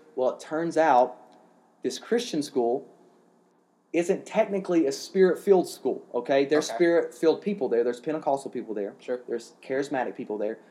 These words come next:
Speaker 1: But there's also, like, Baptist people, Presbyterian people.
Speaker 2: Okay.
Speaker 1: So, like, it's a, a melting pot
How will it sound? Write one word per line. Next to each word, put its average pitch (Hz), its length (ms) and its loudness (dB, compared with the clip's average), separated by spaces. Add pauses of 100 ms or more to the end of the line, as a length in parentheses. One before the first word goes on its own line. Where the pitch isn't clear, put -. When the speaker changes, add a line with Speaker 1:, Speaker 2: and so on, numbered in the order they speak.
(120)
Speaker 1:
But 117 100 -10
there's 135 140 -4
also, 135 220 0
like, 110 240 -6
Baptist 135 500 -6
people, 139 460 0
Presbyterian 139 720 -8
people. 139 520 0
Speaker 2:
Okay. 127 260 -8
Speaker 1:
So, 143 140 -4
like, 139 180 0
it's - 180 -10
a, 127 380 0 (160)
a 123 160 0
melting 143 520 -4
pot 107 460 -4